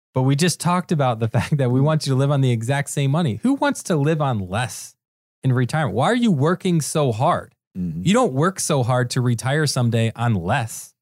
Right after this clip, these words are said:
Speaker 1: You work so hard to retire someday at the same pace of what you're living at today. You don't wanna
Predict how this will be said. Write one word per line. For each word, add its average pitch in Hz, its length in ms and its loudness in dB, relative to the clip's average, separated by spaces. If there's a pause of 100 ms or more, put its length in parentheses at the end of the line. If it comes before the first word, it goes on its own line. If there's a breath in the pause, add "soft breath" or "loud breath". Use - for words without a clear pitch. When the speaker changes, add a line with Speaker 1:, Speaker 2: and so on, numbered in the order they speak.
(420)
Speaker 1:
You 180 140 4
work 180 260 2
so 147 240 0
hard 131 320 0 (300)
to 156 100 2
retire 139 400 2
someday 135 540 2 (340)
at 175 160 0
the 175 100 2
same 170 340 2
pace 170 320 0
of 147 80 -2
what 151 140 0
you're 147 120 2
living 151 280 2
at 143 160 0
today. 160 500 -4 (380)
You 156 60 2
don't 214 100 2
wanna 123 280 0